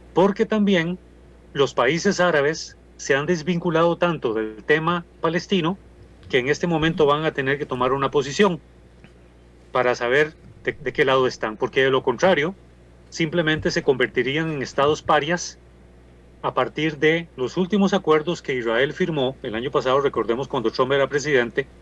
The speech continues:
y Netanyahu logró firmar con dos países árabes un acuerdo de paz,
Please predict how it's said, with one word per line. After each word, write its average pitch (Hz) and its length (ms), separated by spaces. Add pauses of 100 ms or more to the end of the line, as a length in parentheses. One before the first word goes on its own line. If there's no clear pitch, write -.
(380)
y 127 80
Netanyahu 120 480
logró 131 280
firmar 135 380
con 104 160
dos 117 160
países 139 400
árabes 131 380 (600)
un 156 180
acuerdo 147 400
de 156 100
paz, 139 280